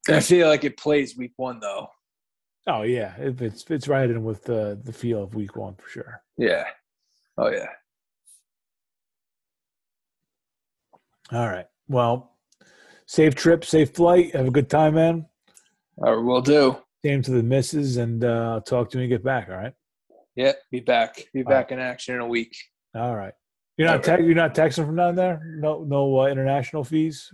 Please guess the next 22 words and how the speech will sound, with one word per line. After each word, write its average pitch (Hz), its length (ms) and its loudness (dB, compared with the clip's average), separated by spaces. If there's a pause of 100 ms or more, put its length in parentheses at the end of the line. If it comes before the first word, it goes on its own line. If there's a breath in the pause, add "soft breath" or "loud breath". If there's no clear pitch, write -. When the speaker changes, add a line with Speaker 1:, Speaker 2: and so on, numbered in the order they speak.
Speaker 2:
or 117 140 -4
rates 131 360 -4
or 127 60 -6
whatever? 135 280 0
Speaker 1:
Yeah. 151 600 4 (840)
Speaker 2:
Just - 160 -20
throw 98 220 -8
it 90 60 -12
into 98 160 -20
the, 95 100 -20 (180)
just - 200 -14 (100)
throw 120 220 -4
it 107 40 -6
into 101 140 -14
the 101 100 -12
drawer 104 480 -8 (300)
with 110 140 -14
the 120 80 -8
Speaker 1:
I 143 80 0
Speaker 2:
bank. 147 160 0
Speaker 1:
have 127 80 -14
WhatsApp 135 480 -4